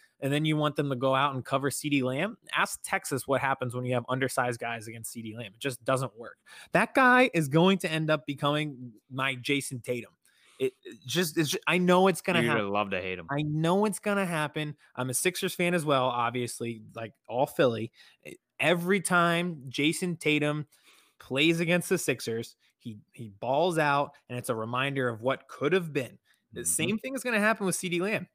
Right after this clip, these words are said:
Speaker 1: If we could have jumped up to sixteen, he'd be an Eagle. Instead, he's just gonna rip us apart twice a year, every year for the next decade.
Speaker 2: My hot take, you can, you can screenshot this, you can remember it, you can record it, write it down if you want to.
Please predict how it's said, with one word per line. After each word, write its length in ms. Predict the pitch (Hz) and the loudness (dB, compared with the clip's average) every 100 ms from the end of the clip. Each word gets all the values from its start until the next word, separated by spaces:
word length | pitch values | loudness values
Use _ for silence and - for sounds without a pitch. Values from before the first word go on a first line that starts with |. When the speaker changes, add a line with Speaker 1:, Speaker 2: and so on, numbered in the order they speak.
| _ | _
Speaker 1:
If 240 | - 127 135 | -10 -4 2
we 140 | 165 | 2
could 140 | 185 | 4
have 200 | 165 127 113 | 2 0 -4
jumped 360 | 143 151 - | -2 -2 0
up 140 | 165 165 | -2 -2
to 80 | 143 | -4
sixteen, 520 | 165 - - 190 247 | -4 -6 -4 -4 -2
he'd 200 | 151 143 | -4 0
be 120 | 147 | 0
an 80 | 143 | 2
Eagle. 360 | 143 110 107 - | 0 -2 -10 -8
Instead, 500 | 127 127 - 180 160 | -8 -4 0 0 0
he's 160 | 151 156 | -2 -2
just 180 | 151 - | -2 -2
gonna 180 | 151 113 | -2 2
rip 220 | 135 151 | 0 2
us 140 | 180 | 0
apart 360 | 180 - 151 139 - _ _ _ _ | 0 2 2 2 -4 _ _ _ _
twice 440 | - - 135 160 - | -10 -4 0 0 0
a 60 | |
year, 420 | 160 135 127 123 - _ _ - | 0 2 2 0 -6 _ _ -2
every 340 | 139 147 151 | -2 2 2
year 360 | 135 120 113 - | 2 0 -4 -6
for 100 | 120 | -4
the 80 | 113 | -4
next 260 | 117 - 104 | -6 -8 -6
decade. 240 | 117 113 - _ _ _ _ _ _ _ _ _ _ | -4 -4 -8 _ _ _ _ _ _ _ _ _ _
Speaker 2:
My 180 | - 131 | 0 2
hot 220 | 160 110 | 2 0
take, 280 | - 95 95 | 0 -4 -4
you 80 | 110 | -8
can, 280 | 107 95 90 - | -8 -10 -12 -16
you 100 | 110 | -14
can 180 | 98 90 | -12 -12
screenshot 640 | - 117 107 101 104 92 | -10 -6 -6 -2 -2 -2
this, 220 | 95 90 | -6 -8
you 80 | 95 | -12
can 100 | 95 | -10
remember 460 | 87 90 95 95 95 | -10 -6 -6 -4 -6
it, 60 | |
you 100 | 92 | -8
can 100 | 92 | -12
record 340 | 87 - 107 92 | -14 -4 -2 0
it, 40 | |
write 180 | 98 104 | 2 0
it 80 | 95 | 0
down 200 | 107 90 | -2 -2
if 60 | |
you 80 | 95 | -2
want 200 | 92 92 | -2 -2
to. 140 | - | -4